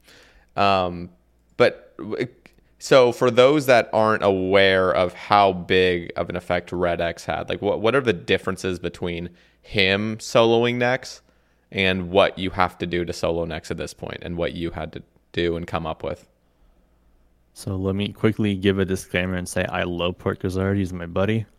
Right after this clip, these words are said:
Speaker 2: and I'm not discrediting him in any way. Like, he, he is a well-established P M er and is, like,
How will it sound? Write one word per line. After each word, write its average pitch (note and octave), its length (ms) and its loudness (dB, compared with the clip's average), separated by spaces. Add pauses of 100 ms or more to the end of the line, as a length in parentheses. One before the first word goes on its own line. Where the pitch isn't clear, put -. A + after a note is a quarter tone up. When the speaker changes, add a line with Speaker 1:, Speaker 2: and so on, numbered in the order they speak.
(320)
Speaker 2:
and E2+ 500 -8
I'm F2 160 -8
not F2+ 220 -4
discrediting F#2 440 0
him F#2 120 -4
in F2+ 80 -6
any F#2 180 -4
way. G2 300 -2 (800)
Like, F#2 200 -6
he, F#2 160 -2
he G2 160 0
is F#2 160 -2
a F2 240 -2
well-established F2 720 -2
P E2+ 180 -6
M F2 140 -8
er E2+ 60 -8
and F2 120 -10
is, F#2 160 -10
like, - 300 -16